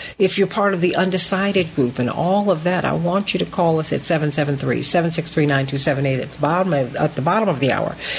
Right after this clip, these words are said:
Economist Doctor Max Wolf will be talking with us about the jobs report, but also child labor, which has quadrupled in the United States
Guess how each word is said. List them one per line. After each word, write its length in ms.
Economist 600
Doctor 280
Max 280
Wolf 240
will 100
be 140
talking 480
with 120
us 260
about 320
the 80
jobs 420
report, 420
but 200
also 360
child 440
labor, 320
which 200
has 120
quadrupled 680
in 120
the 60
United 420
States 460